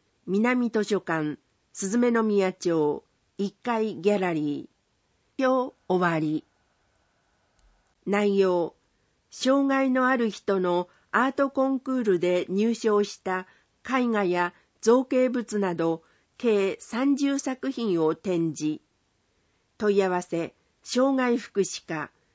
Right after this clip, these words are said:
電話、六三二二二二八。最高賞の宇都宮市長賞を受賞。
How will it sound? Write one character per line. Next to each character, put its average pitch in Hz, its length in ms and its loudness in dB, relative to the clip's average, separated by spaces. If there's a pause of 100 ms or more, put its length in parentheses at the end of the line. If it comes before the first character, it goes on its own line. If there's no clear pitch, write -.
(120)
電 202 340 2
話、 180 280 -2 (320)
六 190 240 0
三 233 400 -2
二 190 340 0 (160)
二 262 320 0
二 247 320 0
二 175 320 2
八。 147 560 -6 (1700)
最 269 320 -2
高 262 280 0
賞 202 320 0
の 170 240 -2
宇 180 140 -6
都 277 280 2
宮 269 260 -2
市 - 100 -12
長 247 280 0
賞 214 380 2
を 165 60 4
受 170 200 0
賞。 160 540 0